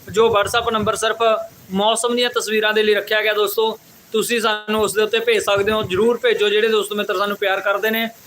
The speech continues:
ਤੇ ਦੋਸਤੋ, ਇਸ ਸਮੇਂ ਦੀ ਤਸਵੀਰ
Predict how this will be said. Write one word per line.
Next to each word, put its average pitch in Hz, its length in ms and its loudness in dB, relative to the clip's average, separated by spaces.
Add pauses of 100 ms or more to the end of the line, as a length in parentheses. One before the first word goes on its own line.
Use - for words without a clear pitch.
(800)
ਤੇ 226 200 4
ਦੋਸਤੋ, 214 420 2
ਇਸ 226 80 2
ਸਮੇਂ 220 220 -2
ਦੀ 226 100 0
ਤਸਵੀਰ 220 500 0